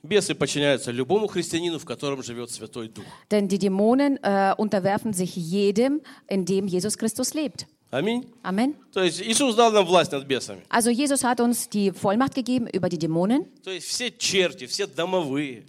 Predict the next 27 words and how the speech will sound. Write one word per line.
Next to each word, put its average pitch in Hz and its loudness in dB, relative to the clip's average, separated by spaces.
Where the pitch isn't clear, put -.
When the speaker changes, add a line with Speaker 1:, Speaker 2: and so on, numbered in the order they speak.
Speaker 2:
Also 220 2
alle, 233 2
äh, 196 4
Poltergeister, 185 0
alle 208 2
Geister, 180 -2
alle 196 2
Speaker 1:
Все 196 4
Speaker 2:
Dämonen, 214 6
Speaker 1:
барабашки 170 -2
Speaker 2:
alle, 233 4
alle 202 4
Hokuspokus, 208 0
äh, 170 0
die, 175 -8
Speaker 1:
должны 160 2
Speaker 2:
Dinge, 220 6
die 190 4
Speaker 1:
бежать 214 4
Speaker 2:
passieren. 226 4
Speaker 1:
при 139 2
виде 139 2
христианина. 127 -4
Speaker 2:
Also 220 4
müssen 226 2
fliehen, 240 2
wenn 202 2